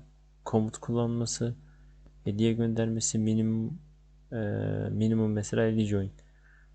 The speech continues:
Özel hediye göndermesi, özel abone emojisi göndermesi. Ne iş yapsın? Bu gönderdikleri olay ne yapsın? Yukarıda takip ayarlıyorsun. Sonra buradan takibi seçiyorsun.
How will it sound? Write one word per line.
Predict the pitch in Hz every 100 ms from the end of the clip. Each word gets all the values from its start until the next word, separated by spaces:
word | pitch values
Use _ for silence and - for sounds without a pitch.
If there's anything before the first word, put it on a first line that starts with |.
| _
Özel | 113 107 117
hediye | 117 120
göndermesi, | 120 120 120 120 120 120 - 120 117 - - - - - - - - - - - - - - - - - - - -
özel | 110 107 113 127 -
abone | - 107 113 120 123 - - - -
emojisi | 107 107 101 - 123
göndermesi. | 110 101 98 98 98 - - 98 - - _
Ne | 117 123
iş | 120 -
yapsın? | 104 98 - 101 101 - -
Bu | 113 - - - -
gönderdikleri | 113 110 110 110 - 110
olay | 113 117 127
ne | 113
yapsın? | 107 - - - - -
Yukarıda | 110 - 110 113 113
takip | 117 110 - 120
ayarlıyorsun. | 113 117 120 120 -
Sonra | 127 117 110
buradan | 110 123
takibi | 117 107 104 113
seçiyorsun. | - 117 107 107 104 - 131